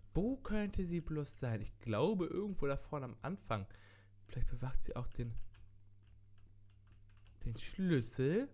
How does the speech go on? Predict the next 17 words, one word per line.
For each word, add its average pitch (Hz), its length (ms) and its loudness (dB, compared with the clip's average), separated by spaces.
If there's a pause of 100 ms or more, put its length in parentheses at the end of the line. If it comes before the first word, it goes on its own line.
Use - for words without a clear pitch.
(140)
Hm, 127 360 12 (400)
das 160 180 4
könnte 208 200 6
auf 151 80 2
jeden 170 140 0
Fall 131 100 2
gut 208 200 -6
möglich 165 300 -2
sein. 101 320 -2 (1700)
So, 110 300 0
hier 190 320 0
ist 165 100 -4
aber 143 180 0
nichts. 104 480 0 (960)
<gasps> - 40 6 (1300)
Ah, 156 220 -6 (100)
Piggy. 170 520 6